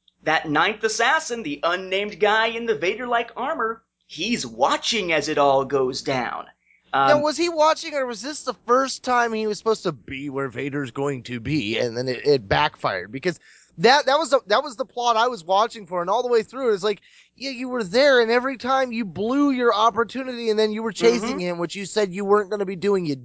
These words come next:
Speaker 2: jack, oh, Sith Lord.
Speaker 1: Pretty much. Uh, we find out from, from Palpatine exactly what this order is, and there's not a lot of explanation. He basically says that it's, uh, that the mark of the headless snake is a symbol of an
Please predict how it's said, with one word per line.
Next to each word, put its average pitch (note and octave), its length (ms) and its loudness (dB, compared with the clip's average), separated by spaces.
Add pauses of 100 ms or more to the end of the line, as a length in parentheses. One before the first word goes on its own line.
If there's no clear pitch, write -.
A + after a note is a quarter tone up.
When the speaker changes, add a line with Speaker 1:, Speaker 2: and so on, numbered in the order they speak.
Speaker 2:
jack, E3 280 0 (140)
oh, G#3 260 -4
Sith G3 340 -6
Lord. F#3+ 380 2 (400)
Speaker 1:
Pretty D4+ 220 -2
much. G3 460 0 (320)
Uh, E3 220 4 (160)
we G#3 100 -4
find C#4+ 300 2
out - 260 2
from, E3+ 380 -4 (320)
from C#3+ 260 -4
Palpatine A3 500 0
exactly F3+ 420 -4
what F#3+ 260 -4
this F3+ 300 -4
order E3+ 520 -4
is, F#3 600 -2 (440)
and E3 460 2
there's E3+ 220 0
not D4 120 2
a - 60 0
lot G#3+ 160 4
of F3 60 0
explanation. C3 560 -4
He C#3+ 80 -12
basically A#3+ 320 0
says D#3 400 0
that C#3+ 240 -2
it's, - 360 -4 (240)
uh, C3 160 0
that A2 140 -2
the D3 80 0
mark G3 360 4
of A3+ 100 0
the D3+ 80 2
headless G#3 460 0
snake D3+ 280 -4
is C#3+ 80 -2
a C3+ 60 -8
symbol G#3 340 0
of D#3+ 60 -2
an C#3 100 -4